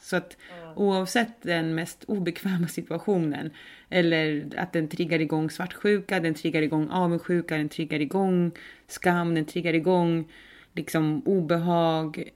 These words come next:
Speaker 1: eh, illamående, liksom förflutna, så här, minnen triggar igång massor. Men de-, den, den personen är också en guide i att så här,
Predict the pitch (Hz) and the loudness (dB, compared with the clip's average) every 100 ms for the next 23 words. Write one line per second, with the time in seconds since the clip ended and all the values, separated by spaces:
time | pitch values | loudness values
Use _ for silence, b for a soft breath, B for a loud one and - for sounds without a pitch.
0 | - 160 160 - - 175 165 165 165 160 | -8 -8 -6 -8 -4 -2 0 0 2 2
1 | 156 151 151 156 147 143 147 143 - 139 | 2 2 2 2 2 0 -4 -8 -8 -8
2 | 135 147 - 156 - 170 175 170 160 165 | -6 -8 -8 -10 -8 -6 0 -2 0 0
3 | 160 156 151 147 170 180 165 165 160 165 | 2 0 0 0 2 4 4 2 0 -2
4 | 160 151 160 156 160 - 156 147 165 156 | -2 0 0 0 -2 -4 -4 0 0 0
5 | - 147 165 165 165 139 - - 170 170 | -2 0 2 4 2 -2 -8 -4 0 0
6 | 165 160 160 156 151 151 156 156 - 160 | -2 0 0 0 -2 -4 -4 -4 -4 0
7 | 165 180 180 160 151 131 147 143 147 - | 2 4 6 4 2 0 -2 -4 -8 -10
8 | 143 - | -6 -6